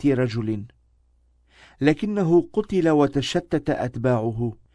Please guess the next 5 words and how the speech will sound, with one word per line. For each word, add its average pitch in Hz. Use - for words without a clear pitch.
ولم 156
تسفر 190
حركتهم 151
عن 131
شيء. 117